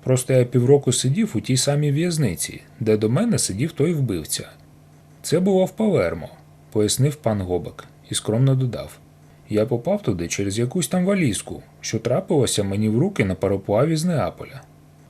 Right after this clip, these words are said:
А про випадок із убивцею розповів мені там старший наглядач, коли я вчив його грати Францифус, Хрестовий мар'яж та Боже благословення. Він, бачте, був дуже побожний чоловік. Отож, якось уночі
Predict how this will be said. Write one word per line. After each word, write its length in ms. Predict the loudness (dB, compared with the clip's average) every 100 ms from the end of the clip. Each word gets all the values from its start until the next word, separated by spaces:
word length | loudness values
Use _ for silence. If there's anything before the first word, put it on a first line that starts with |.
| -4
А 60 | -4
про 200 | 0 2
випадок 500 | 2 2 2 2 2
із 160 | 2
убивцею 580 | 2 2 2 0 -2 -2
розповів 460 | -2 -2 0 0 2
мені 280 | 2 2 0
там 280 | -4 -6 -10 -14
старший 460 | -4 2 2 2 0
наглядач, 680 | 0 0 2 0 -4 -10 -12 -20 -4
коли 220 | 2 2
я 60 | 2
вчив 300 | 0 0 2
його 240 | 0 0
грати 340 | 0 0 0
Францифус, 840 | -6 -4 -4 -4 -6 -10 -12 -14 -16 -20 -12
Хрестовий 500 | -2 -2 2 2 2
мар'яж 580 | 0 -2 0 -2 -4 -10 -20 -6
та 80 | -4
Боже 340 | 0 2 2
благословення. 840 | 4 4 4 2 2 4 2 -2 -10 -18 -20 -20 -20 -20 -20 -20 -8
Він, 260 | 0 2 4
бачте, 560 | 4 2 0 0 -2 -2
був 280 | 0 2 4
дуже 260 | 4 4 2
побожний 520 | 0 0 0 -2 -6
чоловік. 580 | -2 -2 -2 -4 -12 -20 -20 -20 -20 -20 -6
Отож, 460 | -6 0 0 0 -4
якось 440 | 0 2 2 0 0
уночі 480 | -2 -2 -2 -2